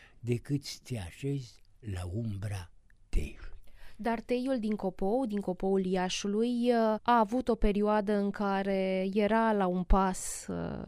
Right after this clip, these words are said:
Speaker 2: să se degradeze foarte tare și a fost nevoie de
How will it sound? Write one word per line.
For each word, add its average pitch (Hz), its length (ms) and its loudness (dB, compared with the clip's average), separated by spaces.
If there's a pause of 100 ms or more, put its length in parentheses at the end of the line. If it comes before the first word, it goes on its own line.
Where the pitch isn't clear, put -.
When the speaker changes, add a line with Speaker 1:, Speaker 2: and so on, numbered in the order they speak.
(160)
Speaker 2:
să - 180 -2
se 220 160 2
degradeze 196 720 4
foarte 185 440 0
tare 185 640 0
și 247 580 0
a 233 120 2
fost 262 340 0
nevoie 247 580 0
de 233 600 -2